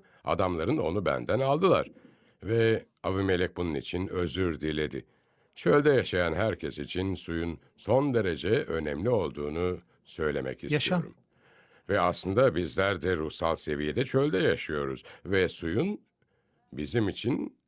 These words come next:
Speaker 1: hayati önemi var. Bazıları Tanrı'nın sözüne saldırdığında neden çok kızıyoruz? Tanrı'nın sözü hakkında endişelenmiyoruz. Ancak korkuyoruz ki Tanrı'nın halka arasındaki bu basit insanlar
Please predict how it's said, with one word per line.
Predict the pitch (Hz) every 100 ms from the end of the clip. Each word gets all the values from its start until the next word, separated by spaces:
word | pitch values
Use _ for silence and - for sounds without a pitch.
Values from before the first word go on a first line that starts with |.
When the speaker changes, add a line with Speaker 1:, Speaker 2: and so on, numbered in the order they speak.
| _ _ _ _ _
Speaker 1:
hayati | - 69 73 76 78 76 - 127 95
önemi | 73 71 69 67 65
var. | 62 64
Bazıları | - 92 - 78 69 71
Tanrı'nın | 90 87 85 117
sözüne | 110 82 69 76 80
saldırdığında | 78 76 78 73 85 82 87 -
neden | 80 80 160
çok | 180 104 -
kızıyoruz? | 95 78 87 95 160 - - - - _
Tanrı'nın | - 95 85 107
sözü | - 80 80
hakkında | 80 - 71 78
endişelenmiyoruz. | 80 80 80 78 92 214 180 82 65 65
Ancak | 87 104 196 208 -
korkuyoruz | 98 87 - 196 156 -
ki | - 214 226 - - - _
Tanrı'nın | - 101 104 104 127 113
halka | - 92 82 -
arasındaki | 165 120 92 - 87 71 - 82 85 85
bu | 98 98
basit | 85 - 220 202
insanlar | 170 - 64 64 139